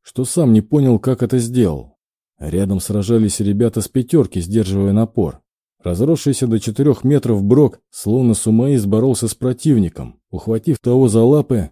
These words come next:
чтобы не получать режущего урона. Пасть зверюги клацала возле его лица, пытаясь ранить наглого крысолюда,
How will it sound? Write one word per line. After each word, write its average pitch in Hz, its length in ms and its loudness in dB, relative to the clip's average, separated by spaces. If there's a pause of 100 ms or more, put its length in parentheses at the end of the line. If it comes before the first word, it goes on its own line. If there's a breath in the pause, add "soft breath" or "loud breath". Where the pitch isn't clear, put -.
чтобы 107 360 0
не 107 100 4
получать 113 480 0
режущего 123 500 0
урона. 127 680 2 (480)
Пасть 90 260 -4
зверюги 98 640 0 (100)
клацала 135 480 -2
возле 127 340 0
его 127 180 2
лица, 123 580 -2 (120)
пытаясь 95 500 -6
ранить 117 380 -2
наглого 110 420 2
крысолюда, 98 760 -4